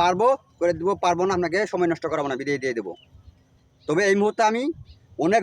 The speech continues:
জঙ্গল ঘুরে ঘুরে, ঘুরে ঘুরে, রোদের মধ্যে সারাদিন কষ্ট করে ঘুরে, শরীর ঘামায় পানি বেরোতেছে, এই অবস্থায় আপনাদের মাকে, মাঝে একটা গুরুত্বপূর্ণ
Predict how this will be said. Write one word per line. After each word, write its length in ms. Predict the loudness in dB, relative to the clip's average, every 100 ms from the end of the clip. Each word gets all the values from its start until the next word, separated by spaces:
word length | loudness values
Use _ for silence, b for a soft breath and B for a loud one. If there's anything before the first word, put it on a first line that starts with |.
| 2
জঙ্গল 220 | 2 2 2
ঘুরে 160 | 2 2
ঘুরে, 140 | 2 2 2
ঘুরে 180 | 2 2
ঘুরে, 200 | 2 0 -4 -16 _ _ _ _ _ _
রোদের 240 | 0 2 4
মধ্যে 160 | 2 0
সারাদিন 260 | -2 -2 -2
কষ্ট 140 | -2 -2
করে 100 | -2 0
ঘুরে, 180 | 2 2 0
শরীর 180 | 0 -2 0
ঘামায় 200 | 0 2
পানি 120 | 2 0
বেরোতেছে, 380 | -2 -4 -2 -4 -4 b b
এই 60 | 0 2
অবস্থায় 380 | 0 0 0 0 -6 b b
আপনাদের 280 | 0 0 2 0
মাকে, 200 | 0 -2 0 0
মাঝে 200 | 0 0 -2
একটা 200 | 0 0 0 -6 -20 -20 -20 -4
গুরুত্বপূর্ণ 440 | -2 0 0 2